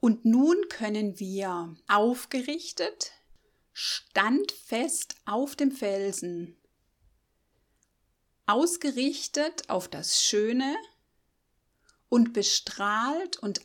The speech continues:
ausgeleuchtet von dem Licht, das Jesus ist, weitergehen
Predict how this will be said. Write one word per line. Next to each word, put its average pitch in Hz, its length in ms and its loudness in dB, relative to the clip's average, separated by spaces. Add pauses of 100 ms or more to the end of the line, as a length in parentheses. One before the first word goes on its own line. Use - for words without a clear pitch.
(120)
ausgeleuchtet 233 1600 -2 (200)
von 202 260 -2
dem 185 180 -4
Licht, - 640 -4 (220)
das 175 240 -8
Jesus 240 360 -2
ist, - 540 -6 (1040)
weitergehen 175 1040 -4